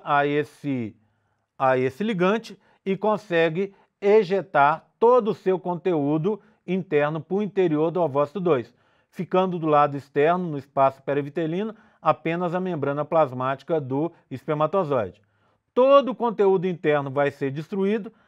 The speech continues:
exceto o núcleo, que aqui é um núcleo haploide, a gente chama ele de pronúcleo masculino. Esse pronúcleo masculino, então, vai fazer com que,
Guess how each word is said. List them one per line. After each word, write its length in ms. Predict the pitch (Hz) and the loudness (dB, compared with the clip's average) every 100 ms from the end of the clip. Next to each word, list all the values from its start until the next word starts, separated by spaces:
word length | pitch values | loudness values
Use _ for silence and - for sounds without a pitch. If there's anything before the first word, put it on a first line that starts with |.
| _ - | _ 0
exceto 600 | 170 170 160 156 160 208 | 0 2 0 0 -2 -4
o 20 | |
núcleo, 480 | 185 214 - 110 - _ _ | -2 -2 -4 -10 -12 _ _
que 100 | - | -2
aqui 160 | 156 175 | -2 0
é 60 | 180 | -4
um 80 | |
núcleo 300 | 160 170 180 | -4 -4 0
haploide, 580 | 170 160 139 151 151 110 | 0 0 0 4 4 0
a 40 | 110 | -10
gente 240 | 139 135 | -12 -12
chama 180 | 135 139 | -10 -8
ele 100 | 139 | -10
de 100 | 135 | -12
pronúcleo 720 | - 185 175 143 170 175 170 | -4 -2 -2 -4 -8 -8 -8
masculino. 500 | 160 - 202 175 190 _ _ _ _ _ _ - | -10 -8 -6 -4 -6 _ _ _ _ _ _ -4
Esse 280 | 165 180 147 | -2 -2 -4
pronúcleo 520 | 165 147 135 139 147 | -2 -2 -2 -6 -6
masculino, 580 | 156 151 202 170 165 180 | -6 -6 -6 -6 -6 -6
então, 420 | 190 196 226 240 _ _ _ | -2 -2 -2 -4 _ _ _
vai 420 | 123 147 143 127 - _ _ _ | 2 6 6 4 -6 _ _ _
fazer 680 | - 151 117 131 143 196 _ _ _ _ _ | 2 2 2 -2 -2 -4 _ _ _ _ _
com 180 | 165 156 | -8 -8
que, 420 | - 143 143 | -6 -6 -6